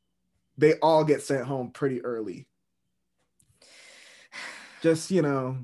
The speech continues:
conveniently. Here's my thing, right? I feel like when they're casting, when they choose The Bachelor,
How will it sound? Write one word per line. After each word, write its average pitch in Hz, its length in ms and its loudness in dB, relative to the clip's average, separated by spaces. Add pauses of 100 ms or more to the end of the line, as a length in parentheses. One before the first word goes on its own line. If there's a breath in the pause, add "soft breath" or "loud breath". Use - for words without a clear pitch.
(140)
conveniently. 147 600 2 (140 loud breath)
Here's 285 240 4
my 220 120 4
thing, 160 260 2
right? 139 380 -2 (360)
I 196 80 2
feel 254 160 0
like 226 120 4
when 180 100 0
they're 147 100 0
casting, 170 540 -2
when 156 100 0
they 143 100 0
choose 170 240 -6
The 151 80 2
Bachelor, 175 600 -2